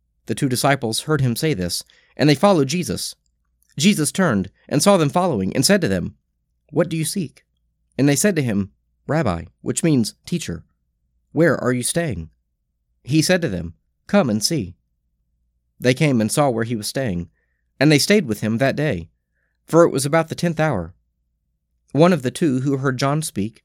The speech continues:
and followed him was Andrew, Simon Peter's brother. He first found his brother Simon and said to him, "We have found the Messiah," which means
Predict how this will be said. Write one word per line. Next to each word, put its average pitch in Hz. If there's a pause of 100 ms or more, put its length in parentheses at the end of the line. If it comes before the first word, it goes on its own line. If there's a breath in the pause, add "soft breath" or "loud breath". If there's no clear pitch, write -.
(140)
and 135
followed 170
him 98 (300)
was 143
Andrew, 131 (100)
Simon 160
Peter's 151
brother. 110 (920)
He 151
first 175
found 160
his 113
brother 120
Simon 120 (200)
and 131
said 196
to 107
him, 85 (460)
"We 156
have 160
found 202
the 160
Messiah," 131 (280)
which 139
means 156